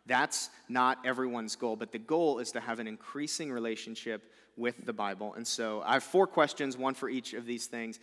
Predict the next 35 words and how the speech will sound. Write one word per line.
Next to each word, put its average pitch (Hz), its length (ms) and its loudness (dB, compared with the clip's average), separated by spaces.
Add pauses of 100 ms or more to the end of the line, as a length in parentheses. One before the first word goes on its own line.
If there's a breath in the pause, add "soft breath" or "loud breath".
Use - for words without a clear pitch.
(220 loud breath)
Here's 196 280 8
the 208 80 2
question 151 560 0 (480 loud breath)
I'm 185 200 6
asking, 185 560 0 (260 loud breath)
our 120 120 -2
team 196 280 2
is 160 80 -2
asking, 165 460 2
and 135 60 0
now 139 140 4
all 131 220 4
of 143 80 4
us 139 140 0
are 127 80 -4
asking 117 420 -4
as 113 100 -6
we 113 140 -6
enter 117 160 -8
twenty 120 280 -6
twenty-two. 117 480 -6 (640 soft breath)
Where 147 380 6
does 175 240 2
our 135 220 6
relationship 143 720 0
with 127 200 -2
the 165 120 -4
Bible 110 460 0
need 117 220 -4
to 135 100 -6
be 120 160 -2
reformed 143 800 -4 (480 soft breath)
and 139 320 0
or 123 220 0
deepened? 107 520 -10